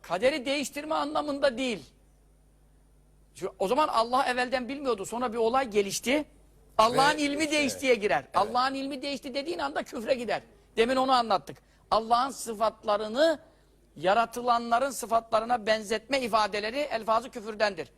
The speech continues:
Speaker 1: İnsanı dinsiz, kitapsız yapar. O, benim bilmediğim bir şey hakkında kararım olur, yazım olur.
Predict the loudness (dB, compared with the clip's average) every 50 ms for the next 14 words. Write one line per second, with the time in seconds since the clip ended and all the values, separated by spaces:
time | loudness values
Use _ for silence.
0 | _ _ _ -12 -10 -4 -2 -2 -2 -2 -4 -6 -8 -8 -8 -8 -10 -12 -6 -2
1 | 0 0 0 -2 -4 -2 -2 -2 -2 -2 -6 -8 -10 _ _ -20 -20 -20 -20 -20
2 | -20 _ _ _ _ _ _ -20 -14 -6 -4 -4 -4 -4 -6 -8 -10 -12 -2 2
3 | 2 4 4 4 2 0 -2 -6 -14 _ -12 -4 -2 0 2 4 2 2 2 0
4 | -2 -4 -2 0 0 0 0 -2 -4 -6 -6 -6 -6 -4 -2 0 2 2 2 2
5 | 2 0 0 0 0 0 2 2 2 2 0 0 0 2 2 0 -2